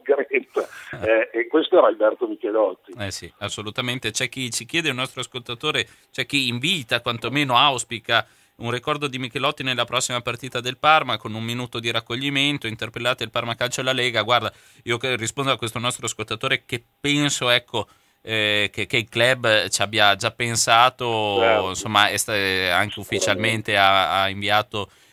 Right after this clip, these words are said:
Speaker 2: il proprio omaggio e l'abbraccio alla famiglia, ai parenti, agli amici di Alberto Michelotti. Credo che davvero, eh, ci sarà,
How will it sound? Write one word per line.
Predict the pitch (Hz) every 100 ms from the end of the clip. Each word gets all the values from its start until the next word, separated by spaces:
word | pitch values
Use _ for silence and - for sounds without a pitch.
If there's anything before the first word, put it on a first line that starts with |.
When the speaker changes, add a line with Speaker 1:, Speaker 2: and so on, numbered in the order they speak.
| _
Speaker 2:
il | 95
proprio | - 107 113 110
omaggio | 101 117 123 120 113 104 101
e | 110 104 104 98
l'abbraccio | 98 101 120 117 - - 104 98
alla | 104 101 104
famiglia, | - 101 123 151 117 110 98 95
ai | 98
parenti, | - 110 135 110
agli | 104
amici | 107 123 - 107
di |
Alberto | 107 117 110 107
Michelotti. | 110 131 110 107 -
Credo | - 107 104
che | - 104
davvero, | 95 98 110 101 - _ _
eh, | - 101 98
ci | - 113
sarà, | - 107 101 101